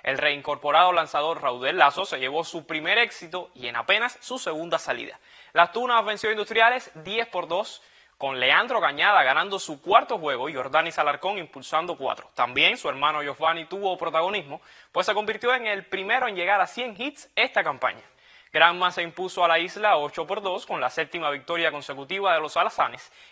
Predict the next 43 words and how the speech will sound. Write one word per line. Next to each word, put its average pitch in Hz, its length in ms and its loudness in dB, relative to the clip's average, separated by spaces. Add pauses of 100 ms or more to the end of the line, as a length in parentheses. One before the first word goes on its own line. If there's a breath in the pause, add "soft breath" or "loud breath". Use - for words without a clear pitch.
(100)
y 190 100 -8
séptima 208 520 -2
sonrisa 170 500 -4
de 143 160 -4
Junior 170 320 -2
Castillo 240 500 -6
desde 170 200 -8
el 147 80 -10
montículo. 135 500 -14 (320 loud breath)
En 131 160 -6
toda 170 260 4
la 165 60 4
subserie, 170 480 0
los 233 160 -2
alazanes 170 420 2
fabricaron 170 480 2
cincuenta 196 540 -4
y 170 60 -2
nueve 226 320 -2
carreras 185 420 0
a 170 80 -2
los - 80 -6
Piratas. - 560 -6 (360 loud breath)
Los 180 140 0
Cocodrilos 247 480 2
mordieron 226 540 0
a - 20 4
los 214 140 2
Cachorros 226 440 0
de 196 60 -8
Holguín 190 480 -8
doce 214 300 -2
por 165 160 -8
cuatro, 147 340 2
con 220 100 -8
destaque 156 440 2
para 143 180 4
Luis 139 240 -8
Ángel 220 240 -4
Sánchez 175 480 -4
de 131 160 -8
cinco 226 320 -6
tres, 139 340 -4